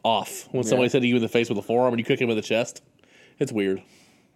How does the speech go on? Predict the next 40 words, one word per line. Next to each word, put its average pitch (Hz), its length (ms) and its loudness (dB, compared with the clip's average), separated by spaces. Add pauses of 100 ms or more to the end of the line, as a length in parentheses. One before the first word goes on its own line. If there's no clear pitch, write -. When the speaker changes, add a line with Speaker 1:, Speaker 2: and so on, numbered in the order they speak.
(840)
Speaker 1:
I 123 80 0
think 160 140 4
it 185 40 4
would 185 80 4
make 180 120 2
more 170 100 4
sense 147 180 0
for 139 80 4
him 147 120 4
if 135 80 -2
you - 60 -12
kicked 139 120 0
him 143 60 4
in 123 80 2
the 101 40 -2
leg. 95 280 -2 (720)
Speaker 2:
I - 140 -4
Speaker 1:
He - 60 -2
did 127 100 2
hard, 120 220 0
st-, 123 240 -2
stiff - 220 0
leg 107 240 2
Speaker 2:
I - 60 2
Speaker 1:
kicks 117 100 -4
Speaker 2:
see 110 140 -2
Speaker 1:
instead. 107 180 2
Speaker 2:
that. - 60 -14 (500)
I, 156 260 2
I 151 40 2
just 143 240 -2
took 127 140 4
it 131 80 6
as 120 400 0
he 127 120 2
knew 123 220 2
his 117 480 0 (180)
kicks - 320 -2
were 107 580 2
harder 113 380 0